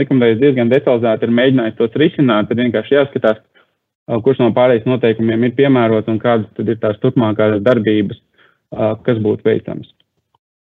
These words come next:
Attiecībā uz jautājumiem, ā, droši uzdodiet tādus, ā, mūsu prezentācijā ir Q and A sekcija. Ā, centīsimies rakstveidā atbildēt. Esam arī jautājumus saņēmuši pirms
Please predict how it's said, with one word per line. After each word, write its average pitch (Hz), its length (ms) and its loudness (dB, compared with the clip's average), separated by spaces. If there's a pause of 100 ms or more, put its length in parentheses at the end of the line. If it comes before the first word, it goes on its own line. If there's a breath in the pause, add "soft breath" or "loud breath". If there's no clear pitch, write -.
(500)
Attiecībā 147 540 2
uz 131 100 2
jautājumiem, 143 560 2 (720 soft breath)
ā, 131 60 6 (420)
droši 147 480 2 (160)
uzdodiet 196 480 2
tādus, 151 560 0
ā, 123 680 0 (340)
mūsu 127 320 -4
prezentācijā 123 640 2
ir 117 140 -4
Q 143 160 4
and 135 100 2
A 139 60 2 (100)
sekcija. 180 540 2 (540 soft breath)
Ā, 127 260 2
centīsimies 143 540 0
rakstveidā 139 600 2
atbildēt. 165 520 2
Esam 135 280 0
arī 123 540 2
jautājumus 143 420 0
saņēmuši 127 560 2 (160)
pirms 190 240 2